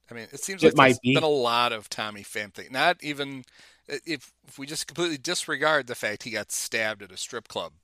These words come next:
Speaker 1: last offseason.
Speaker 2: I'm sure it was not his fault.
Speaker 1: No, it wasn't his fault. It's never his fault.
Speaker 2: It,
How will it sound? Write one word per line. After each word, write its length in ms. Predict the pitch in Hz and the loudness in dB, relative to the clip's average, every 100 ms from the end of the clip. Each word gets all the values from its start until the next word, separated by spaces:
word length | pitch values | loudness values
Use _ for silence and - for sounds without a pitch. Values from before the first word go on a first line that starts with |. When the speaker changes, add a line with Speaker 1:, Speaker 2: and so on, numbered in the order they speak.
| _ _ | _ _
Speaker 1:
last 280 | 98 87 - | -8 -8 -10
offseason. 560 | 80 - - - - _ _ _ _ - | -14 -16 -18 -20 -20 _ _ _ _ 2
Speaker 2:
I'm 140 | 131 123 | 4 4
sure 280 | - 143 | 10 12
it 80 | 143 | 12
was 160 | 139 117 | 10 6
not 220 | 131 131 | 6 6
his 100 | 135 | 0
fault. 420 | - 113 123 - - | 0 0 -2 -10 -18
Speaker 1:
No, 100 | 85 78 | -18 -18
it 60 | |
wasn't 200 | 85 76 | -18 -18
his 80 | - | -20
fault. 100 | - | -16
It's 100 | - | -6
never 200 | 147 262 | -4 -4
his 120 | 147 | -6
fault. 220 | - - _ _ _ - - _ _ _ _ _ _ 127 | -10 -18 _ _ _ -20 -20 _ _ _ _ _ _ -2
Speaker 2:
It, 180 | 120 | -2